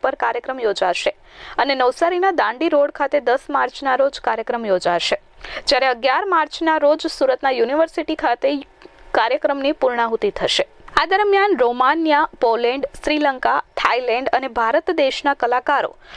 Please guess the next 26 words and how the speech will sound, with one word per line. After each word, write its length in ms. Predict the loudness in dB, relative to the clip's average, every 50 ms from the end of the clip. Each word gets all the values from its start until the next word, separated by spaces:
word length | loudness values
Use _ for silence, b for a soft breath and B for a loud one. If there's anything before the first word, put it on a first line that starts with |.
| B B B
પોતાની 340 | -2 0 2 0 0 0 0
કલાનું 560 | 0 0 0 2 2 0 2 2 2 2 0
કોવત 440 | 0 0 0 0 2 0 0 0 -2
દર્શાવશે. 640 | 0 0 0 0 0 0 0 -2 -2 -2 -4 -6 -6 _ _ _ _ -8 0
વધુમાં 340 | 0 0 2 2 2 2 2
જોવા 260 | 2 2 2 2 2
જઈએ 300 | 0 0 0 0 0 0
તો 120 | 0 0 -2
તાલ 320 | 0 2 2 2 2 0
ગ્રુપની 380 | -2 -4 -6 -4 -2 -2 -2 -2
સ્થાપના 520 | -2 -2 -2 0 0 0 0 0 0 0
વ્યવસાય 540 | 0 2 2 0 0 0 0 0 2 2 2
આર્કિટેક્ટ 640 | 2 0 0 -2 -4 -8 -4 -2 -2 -2 -2 _ -10
કૃતિકા 520 | -6 -4 -2 -2 -2 -2 -2 -2 0 -2 -2
શાહ 340 | -2 -2 0 0 0 0 -2
મારફતે 680 | -2 -2 0 0 0 -2 -2 -2 -2 -2 -2 -6 -8 B B B B B B B B 0
વર્ષ 340 | 2 2 2 0 -2 -2 0
બે 180 | 2 2 2
હજાર 280 | 2 2 2 2 2 0
પાંચમાં 600 | 0 0 0 0 0 -2 -4 -2 0 0 0 2
કરવામાં 440 | 0 -2 0 0 -4 -2 0 0 0
આવી 180 | 0 0 -2
હતી. 180 | -4 -4 -6 -12 -14 -20 _ -20 -20 -2 -2
ફક્ત 240 | -2 -2 0 _ -6
મહિલાઓ 480 | -4 -4 -4 0 0 2 2 2 0
બ-, 120 | 0 0